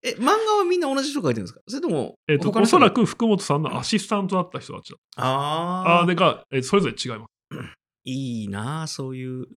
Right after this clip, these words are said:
Speaker 1: あ、ちょっと話を戻すと、
Speaker 2: <laughs> はい。
Speaker 1: コンテンツの再利用の良さ
Speaker 2: はい。
Speaker 1: が、あ、ちゃんとあるなと僕思ってるんですよ。
Speaker 2: はいはいはい。
Speaker 1: つまりその、カイジっていう世界を作ったら、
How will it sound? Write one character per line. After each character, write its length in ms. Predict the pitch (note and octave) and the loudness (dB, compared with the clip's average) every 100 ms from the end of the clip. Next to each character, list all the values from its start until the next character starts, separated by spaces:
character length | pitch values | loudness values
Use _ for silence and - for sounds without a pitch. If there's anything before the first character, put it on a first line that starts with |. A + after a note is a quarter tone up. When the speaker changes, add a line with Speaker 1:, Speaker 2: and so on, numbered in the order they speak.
| - | -14
Speaker 1:
あ、 160 | A2+ - _ _ _ _ _ _ _ _ _ | -14 -16 _ _ _ _ _ _ _ _ _
ち 100 | - | -20
ょ 20 | - | -14
っ 40 | |
と 320 | - G2+ G2+ - _ - | -8 -6 -6 -10 _ -12
話 360 | B2+ C3 C3+ | -6 -6 -2
を 100 | D3+ | -2
戻 220 | G#2+ G#2 A2 | -2 -2 -4
す 100 | - | -4
と、 80 | |
Speaker 2:
<laughs> 40 | G2+ | -2
は 20 | |
い。 60 | A2 - - B2 _ _ _ _ _ | 2 0 -2 -10 _ _ _ _ _
Speaker 1:
コ 160 | - A#3 | -4 -2
ン 160 | C#4 C#4 | -2 -4
テ 160 | C4+ | -4
ン 80 | C4+ | -4
ツ 120 | C4 | -2
の 120 | C4 | -2
再 420 | C4 - B3 B3 B3 | -2 -4 -2 -2 0
利 120 | B3 | 4
用 200 | A3+ C#3+ | 6 6
の 100 | A#2 | 6
良 200 | A#2+ F#3 | 6 4
さ 360 | - B2 G2+ - _ | 2 0 -2 -12 _
Speaker 2:
は 140 | B2+ A#2 | -6 -6
い。 60 | - _ - | -10 _ -10
Speaker 1:
が、 240 | A2+ G#2 F#2+ | -4 0 0
あ、 80 | A2 | 0
ち 120 | - | 2
ゃ 60 | |
ん 80 | D#3+ | 0
と 120 | D#3+ | 2
あ 60 | D#3 | 2
る 80 | C3+ | 4
な 100 | G2+ | 0
と 80 | G2+ | -2
僕 160 | G#2+ | -6
思 100 | G2+ | -4
っ 20 | |
て 40 | G#2+ | -4
る 60 | |
ん 20 | F2 | -6
で 40 | |
す 60 | - | -8
よ。 160 | - - _ _ - | -12 -16 _ _ -2
Speaker 2:
は 80 | D#3+ | 0
い 20 | |
は 40 | A#2 | 0
い 40 | G#2+ | -2
は 140 | - | -12
い。 40 | A2+ _ _ _ | -18 _ _ _
Speaker 1:
つ 100 | - | -2
ま 100 | E3 | 0
り 100 | A#2 | 0
そ 120 | G#2+ A2 | 0 0
の、 300 | G2+ G2 - _ _ _ _ _ _ _ _ | 0 -2 -6 _ _ _ _ _ _ _ _
カ 220 | - - C#4 | -8 0 2
イ 120 | G#3 | 2
ジ 140 | A#2 | 0
っ 80 | G#2+ _ - | -6 _ -4
て 80 | G2+ | -2
い 60 | |
う 80 | G2 | -2
世 140 | G2+ - | -4 -6
界 200 | - G2 | -4 -6
を 120 | F2 | -6
作 180 | - G#2+ | -12 -14
っ 20 | - | -14
た 60 | F2 | -10
ら、 320 | F#2 G2 F2+ | -8 -8 -12